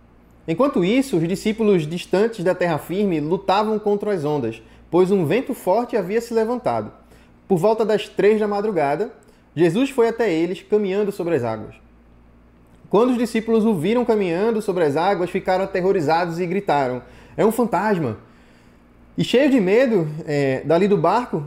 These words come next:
Jesus respondeu pra eles: 'Não tenham medo, coragem, sou eu.' Então Pedro gritou:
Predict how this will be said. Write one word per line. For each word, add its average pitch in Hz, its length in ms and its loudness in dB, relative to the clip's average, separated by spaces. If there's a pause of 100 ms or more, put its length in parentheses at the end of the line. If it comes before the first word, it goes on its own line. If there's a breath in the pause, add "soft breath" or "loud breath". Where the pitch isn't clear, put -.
Jesus 180 240 2
respondeu 226 400 2
pra 208 140 -2
eles: 117 320 -4 (1200 soft breath)
'Não 233 160 4
tenham 269 200 2
medo, 175 360 0 (480)
coragem, 196 500 2
sou 190 220 0
eu.' 180 240 0 (1160 soft breath)
Então 185 300 2
Pedro 214 320 4
gritou: 147 460 0